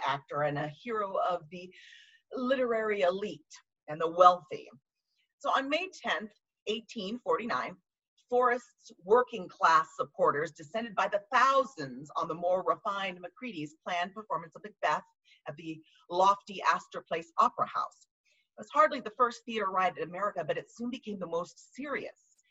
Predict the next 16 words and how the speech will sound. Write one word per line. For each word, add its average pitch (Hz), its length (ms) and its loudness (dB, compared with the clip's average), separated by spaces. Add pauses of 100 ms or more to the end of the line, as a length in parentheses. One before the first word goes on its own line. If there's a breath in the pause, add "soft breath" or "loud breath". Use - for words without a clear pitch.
(280)
As - 100 4
the 226 80 -2
crowds 247 420 4
got 226 140 -2
out 202 140 0
of 202 80 -8
hand, 247 440 -2
state - 380 -6
militia 240 400 -4
troops - 420 -10
were 190 120 -6
summoned 185 400 0
to 202 180 -2
end 240 160 2
the 214 80 -4
riot, 226 380 2